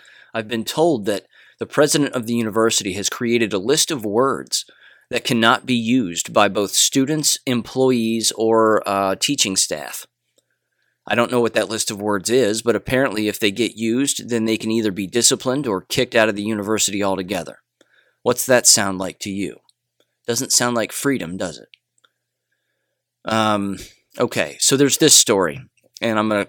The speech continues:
kinda wrap up with this and then briefly describe our guest who's gonna be on Wednesday. And it's gonna be a very interesting discussion, I, I assure you of that. He's, he's got an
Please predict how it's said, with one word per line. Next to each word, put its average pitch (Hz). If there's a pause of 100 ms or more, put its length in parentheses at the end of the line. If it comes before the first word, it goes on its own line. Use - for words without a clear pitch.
(140)
kinda 127
wrap 117
up 113
with 101
this 107
and 107
then 104
briefly 117
describe 104
our 101
guest 95
who's 104
gonna 107
be 101
on 95
Wednesday. 107 (1200)
And 107
it's 101
gonna 123
be 117
a -
very 110
interesting 95
discussion, 90
I, 87
I 98
assure 92
you 95
of 82
that. 76
He's, 107
he's 104
got 101
an 90